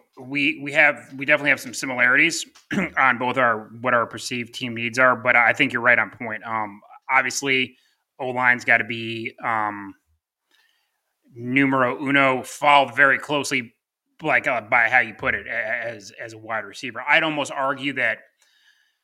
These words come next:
wide receiver might be a little bit more important, but you can, it's, it's like a one A, one B type thing. You know what I mean? It,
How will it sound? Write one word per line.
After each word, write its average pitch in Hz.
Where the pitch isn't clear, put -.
wide 127
receiver 123
might 123
be 120
a 117
little 131
bit 139
more 135
important, 143
but 120
you 120
can, 123
it's, 110
it's 151
like 147
a 120
one 127
A, 123
one 113
B 107
type 104
thing. 104
You 110
know 107
what 107
I 107
mean? 107
It, 104